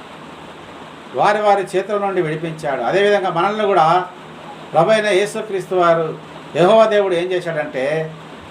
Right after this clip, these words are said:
మనల్ని కూడా పాపపు దాసత్వం నుండి, పాపపు జీవితం నుండి,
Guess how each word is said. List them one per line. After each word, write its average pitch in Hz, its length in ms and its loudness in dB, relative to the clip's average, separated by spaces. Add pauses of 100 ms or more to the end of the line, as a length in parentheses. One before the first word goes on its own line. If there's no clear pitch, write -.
(300)
మనల్ని 190 260 2
కూడా 185 180 6
పాపపు 170 760 0 (320)
దాసత్వం 160 540 0
నుండి, 170 360 0 (680)
పాపపు 170 460 0
జీవితం 160 460 -6
నుండి, 175 380 0